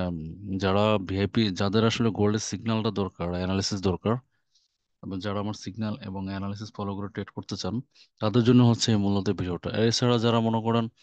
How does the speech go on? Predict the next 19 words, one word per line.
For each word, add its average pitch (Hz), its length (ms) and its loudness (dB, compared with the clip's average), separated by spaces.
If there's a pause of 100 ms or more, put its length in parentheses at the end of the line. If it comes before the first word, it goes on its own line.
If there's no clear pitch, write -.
(720)
আম, 101 300 0 (460)
যে 107 160 0
কোর্স 113 340 2 (240)
ক্লাস 107 320 0 (120)
যেগুলো 101 300 -2
থাকে 101 300 -4
আর 90 100 -2
কি, 87 140 -4
মানে 87 200 -2
গোল্ড 98 240 2
প্রাইস 95 240 2
অ্যাকশন, 95 260 -4 (100)
প্রাইস 92 240 0
অ্যাকশনের 92 340 -4
যে 87 100 -4
আমার 90 180 -2
যে 90 100 -6
কোর্স 95 320 -2
আছে, 90 200 -6